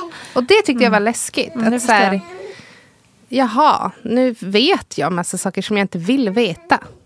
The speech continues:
Speaker 2: Precis.
Speaker 1: Alltså, nu, nu vet jag typ att smoothie som jag gör den inte är bra
Speaker 2: Mm.
Speaker 1: på morgonen.
Speaker 2: Mm.
Speaker 1: Och det vill inte jag veta.
Speaker 2: Nej, exakt.
Speaker 1: Alltså, det är, så såna, det tyckte jag var det tråkigaste med.
Speaker 2: Men tror du att skammen också kom därifrån? Att de,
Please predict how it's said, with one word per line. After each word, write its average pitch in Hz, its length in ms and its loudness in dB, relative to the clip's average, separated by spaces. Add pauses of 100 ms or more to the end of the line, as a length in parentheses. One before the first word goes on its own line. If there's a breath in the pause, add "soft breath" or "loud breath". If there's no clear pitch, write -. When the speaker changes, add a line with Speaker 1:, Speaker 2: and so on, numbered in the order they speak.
(200)
Speaker 2:
Precis. 226 220 -8
Speaker 1:
Alltså, 240 160 4
nu, 240 220 2
nu 247 140 2
vet 247 380 2
jag 170 220 -2
typ - 180 -8
att - 200 -4
smoothie - 1200 -6
som 170 320 -4
jag 180 240 2
gör 160 240 0
den 156 220 -4
inte 165 300 -4
är 170 40 -2
bra 170 360 -2 (180)
Speaker 2:
Mm. 240 120 -4
Speaker 1:
på 214 60 -2
morgonen. 170 520 -4
Speaker 2:
Mm. 208 300 -8 (420 soft breath)
Speaker 1:
Och 202 80 -8
det 190 140 -4
vill 480 240 2
inte 247 160 0
jag 170 100 0
veta. 170 420 -6
Speaker 2:
Nej, 226 180 -2
exakt. - 440 -12 (240)
Speaker 1:
Alltså, 254 300 0
det 233 120 -4
är, 214 580 -2 (320)
så 262 140 -6
såna, 339 400 2
det 320 200 2
tyckte 254 220 -2
jag 226 60 0
var 220 120 0
det 214 60 -2
tråkigaste 208 580 -2
med. 185 100 -6
Speaker 2:
Men 254 160 2
tror 269 180 2
du 269 60 6
att 254 80 2
skammen 269 460 2
också - 260 -2
kom 240 220 2
därifrån? 190 320 0
Att 180 140 -2
de, 202 100 -2